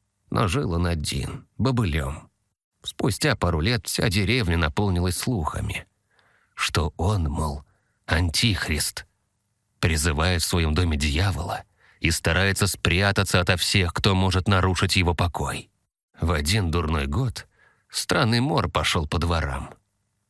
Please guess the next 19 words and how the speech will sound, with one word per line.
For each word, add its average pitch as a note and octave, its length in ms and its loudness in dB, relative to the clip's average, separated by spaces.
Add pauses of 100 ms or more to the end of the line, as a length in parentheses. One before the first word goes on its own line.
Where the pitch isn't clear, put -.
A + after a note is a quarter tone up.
(140)
У - 100 0
многих G#2+ 580 0
полегла E2 440 0
вся E2 160 -2
скотина, E2 760 -2 (380)
да E2 120 2
и A2+ 100 2
люди - 240 0
стали E2+ 320 0
часто F#2 420 0
и D#2+ 80 0
тяжко D#2+ 340 0
хворать. C#2+ 600 -4 (840)
Областные E2 640 0
врачи F2 340 0
развели E2+ 360 0
руками, E2+ 520 0
оставив C#2+ 480 -2
нас. C#2+ 300 -4